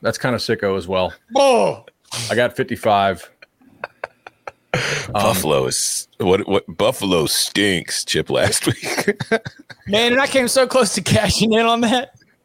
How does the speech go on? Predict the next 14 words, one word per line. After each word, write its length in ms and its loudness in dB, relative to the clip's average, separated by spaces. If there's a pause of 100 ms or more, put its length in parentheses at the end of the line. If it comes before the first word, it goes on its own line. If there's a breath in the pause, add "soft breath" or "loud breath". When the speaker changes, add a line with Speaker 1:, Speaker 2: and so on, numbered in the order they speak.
(120)
Speaker 2:
Come 140 2
on, 140 6
Louisiana. 560 -2 (920)
Speaker 1:
But 180 2
specifically, 680 0
Buffalo's 500 0
defense 380 -6
stinks. 440 -16 (440)
And 220 0
this 160 0
is 140 2
actually 800 2 (240)
kinda 220 -2
sneakily 520 -4